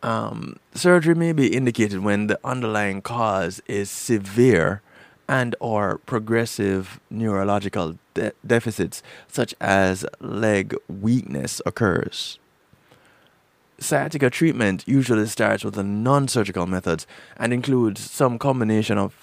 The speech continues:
physical therapy, medications, therapeutic injections,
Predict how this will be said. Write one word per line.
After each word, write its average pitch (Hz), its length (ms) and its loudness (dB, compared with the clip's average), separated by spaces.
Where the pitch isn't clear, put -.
physical 117 500 2
therapy, 92 460 0
medications, 98 840 0
therapeutic 117 540 0
injections, 101 840 -2